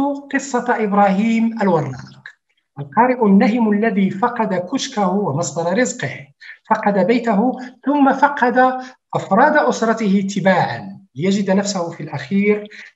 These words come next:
أسير حياة التشرد. لم يكن أمامه سوى اللجوء إلى الروايات التي كان يلتهمها. بدأ يستدعي أبطالها ليتخفى وراء أقنعتهم، وهو ينفذ سلسلة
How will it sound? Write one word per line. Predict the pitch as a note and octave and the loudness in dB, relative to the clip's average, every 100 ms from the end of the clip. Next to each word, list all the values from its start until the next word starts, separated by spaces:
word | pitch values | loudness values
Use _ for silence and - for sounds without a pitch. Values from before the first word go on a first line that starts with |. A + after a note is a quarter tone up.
| - | -10
أسير | D3+ - F#3+ G3 F#3+ | -8 -4 2 2 2
حياة | F#3+ D3+ C3+ E3 E3+ | -2 -6 -4 -4 -6
التشرد. | D#3 - D#3 C#3+ C3 C#3+ - _ _ _ _ _ _ A#3+ | -8 -8 -8 -6 -10 -12 -20 _ _ _ _ _ _ 0
لم | |
يكن | D#4+ - C#4+ | 2 2 2
أمامه | A3 D4 C4+ A#3 D4+ | 2 4 4 4 2
سوى | - A#3+ | 0 0
اللجوء | A3 G#3 G3+ A#3 A3+ A3 | 2 0 2 2 2 0
إلى | G3+ | 0
الروايات | G3 G3+ G#3 G#3+ C4 G3+ B2+ - | 2 2 2 4 4 4 -2 -8
التي | C#3 C#3 C3+ D#3 - | -10 -10 -12 -18 -6
كان | G3 G#3+ A3 | -2 0 0
يلتهمها. | G#3+ G#3 E3+ E3 - A#3+ G3+ F#3+ A#2 G#2+ - _ - - - | 0 -2 -4 -8 -6 -4 -2 -4 -6 -12 -20 _ -20 -20 -10
بدأ | E3+ D#3 | -8 -4
يستدعي | D#3 D3+ A3+ G#3+ G#3 | -4 -2 -4 -2 -2
أبطالها | - D#3 - G3+ A3+ B3 A#3 C4 C4+ - - - | -2 -4 -2 0 2 4 2 2 -2 -14 -14 -2
ليتخفى | G3+ G3 G#3+ - D#4+ D#4 - B3+ | 0 0 -2 -2 -2 -4 -2 0
وراء | A#3+ A3 G#3+ A#3 A3 G#3+ | 2 2 2 4 2 2
أقنعتهم، | G3 - A3 A3 G3+ D3+ A#2 A#2 _ _ _ - | -2 -2 0 0 0 -4 -10 -14 _ _ _ -8
وهو | C#3+ D3 | -4 -2
ينفذ | D3+ F#3+ A#3 G#3 F#3+ G#3 A#3+ A#3 - _ | 0 0 0 -2 0 0 -2 -4 -14 _
سلسلة | - C#4+ - - A#3 A3 A3+ A3 A3 | -6 -4 -4 -4 -2 -2 -2 -2 -4